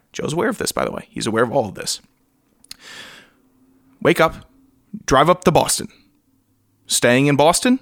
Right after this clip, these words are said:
because I'm going to the U R I homecoming game. Haven't been to U R I since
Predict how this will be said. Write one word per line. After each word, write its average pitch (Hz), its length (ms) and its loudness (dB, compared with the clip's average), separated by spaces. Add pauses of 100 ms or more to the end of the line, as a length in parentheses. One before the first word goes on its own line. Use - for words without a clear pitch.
because - 240 -2
I'm 143 80 0
going 160 220 2
to 165 100 0
the 139 100 -2
U 196 180 2
R 220 140 6
I 214 160 6
homecoming 185 500 2
game. - 200 -6
Haven't 120 360 0
been 143 240 2
to 131 140 -2
U 127 180 2
R 131 180 6
I 156 180 4
since - 560 -2